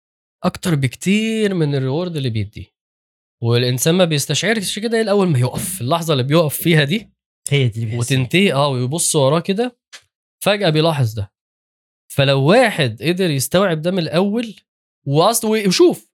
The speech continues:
Speaker 1: اقعد افتكر كده، يا ولو رحت وجيت وأعمل وأشطب وأقعد معاهم وأسهر ودماغ، اقعد استشعر كمية الويست اللي حصل لك بسبب الشغل، والله تبدأ تجزع منه، تبدأ تزهد.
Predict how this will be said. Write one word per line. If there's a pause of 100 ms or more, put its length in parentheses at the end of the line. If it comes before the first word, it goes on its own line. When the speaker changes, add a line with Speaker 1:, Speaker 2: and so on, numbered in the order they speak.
Speaker 1:
اقعد
افتكر
كده،
يا
ولو
رحت
وجيت
وأعمل
وأشطب
وأقعد
معاهم
وأسهر
ودماغ، (240)
اقعد
استشعر (180)
كمية
الويست (680)
اللي
حصل
لك
بسبب
الشغل،
والله
تبدأ
تجزع
منه، (140)
تبدأ
تزهد.